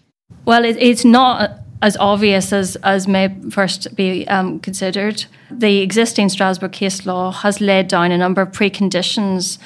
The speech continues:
of the investigative obligation where the death or ill treatment occurred some years before the state accepted the right of individual petition. There must be a genuine connection between the death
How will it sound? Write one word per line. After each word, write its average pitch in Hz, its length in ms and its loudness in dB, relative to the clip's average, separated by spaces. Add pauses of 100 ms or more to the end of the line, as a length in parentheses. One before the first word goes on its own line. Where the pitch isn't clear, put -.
(360)
of 190 340 0
the 196 280 0
investigative 190 680 -2
obligation 190 680 -2
where 190 180 2
the 185 120 -4
death 190 440 -4
or 202 140 0
ill 190 80 0
treatment 196 420 -4
occurred 185 320 0
some 185 300 2
years 185 320 0
before 190 520 0
the 208 200 -4
state - 480 -4 (380)
accepted 190 680 -2
the 190 80 0
right 180 260 -2
of 190 80 -4
individual 185 580 0
petition. 180 800 -6 (1120)
There 202 160 2
must 226 320 2
be 214 120 2
a 190 40 2
genuine 190 520 2
connection 190 560 -2
between 208 340 -2
the 208 80 0
death 180 560 -6